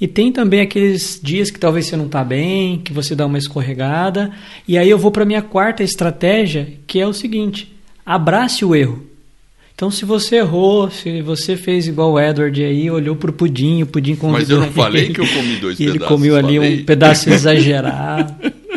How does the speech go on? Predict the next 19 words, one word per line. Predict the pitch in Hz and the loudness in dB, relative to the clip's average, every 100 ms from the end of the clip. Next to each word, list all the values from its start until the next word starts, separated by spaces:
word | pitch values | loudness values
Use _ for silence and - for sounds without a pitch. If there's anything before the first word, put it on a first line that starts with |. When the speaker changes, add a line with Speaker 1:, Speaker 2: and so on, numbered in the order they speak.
| - _ - - - - - - | -12 _ -20 -20 -18 -18 -18 -8
Speaker 1:
Não | 170 165 | -4 -4
tem | 139 - 156 190 | -6 0 2 2
problema, | 180 196 196 139 131 131 131 131 131 135 | 2 2 2 2 2 2 0 0 0 0
né? | 139 143 143 151 | 0 0 -4 -8
Esquece, | 143 - - - 135 143 165 175 175 175 | -10 -10 -12 -2 2 4 4 2 -2 -2
no | 165 | 0
dia | 139 160 | 0 -2
seguinte | 160 143 127 151 170 165 - | -2 -6 -4 -2 -2 -6 -6
começa | 147 139 147 151 | -2 -2 -2 -4
de | 147 | -2
novo | 143 143 151 143 | 0 0 0 2
ali | 139 147 | 0 0
um | |
pouco | 143 147 139 | -2 -4 -2
mais, | 143 143 131 | 0 0 0
né, | 135 | -4
disciplinado | 135 - 139 139 135 123 139 139 | -4 -6 -6 -4 -2 0 -2 -2
na | 139 | -2
alimentação | 139 135 135 139 123 - 139 143 165 | -2 0 -2 -2 -6 -4 -4 -2 -6